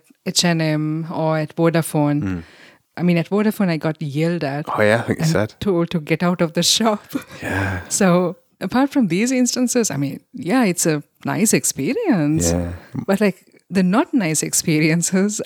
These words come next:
Speaker 1: are, like, you know, they crowd in this extreme.
Speaker 2: Mm.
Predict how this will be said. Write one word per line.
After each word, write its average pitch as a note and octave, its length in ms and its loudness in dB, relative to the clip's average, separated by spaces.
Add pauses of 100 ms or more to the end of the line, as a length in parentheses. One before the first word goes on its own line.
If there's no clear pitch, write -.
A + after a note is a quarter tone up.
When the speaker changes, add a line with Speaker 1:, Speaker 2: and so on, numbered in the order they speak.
Speaker 1:
are, D#3+ 260 -2
like, D#3+ 260 -4
you D#3+ 60 -4
know, E3 140 -2
they D#3+ 140 -6
crowd A#3 520 -4
in G3+ 160 -2
this G3 300 -4 (320)
extreme. F#3+ 640 0
Speaker 2:
Mm. G2+ 360 0